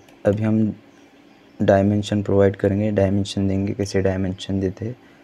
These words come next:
तो dimension के लिए यहाँ से select कीजिए linear।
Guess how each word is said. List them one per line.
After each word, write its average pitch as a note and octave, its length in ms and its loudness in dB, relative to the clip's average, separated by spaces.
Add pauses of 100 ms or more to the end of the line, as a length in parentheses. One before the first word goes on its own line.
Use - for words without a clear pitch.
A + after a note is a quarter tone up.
(420)
तो G2 180 0
dimension G#2 680 -2
के A2+ 120 -6
लिए A2+ 300 0
यहाँ G#2+ 160 -4
से G#2+ 420 -4 (1040)
select G2+ 420 -2
कीजिए G2+ 260 -2
linear। G2+ 600 0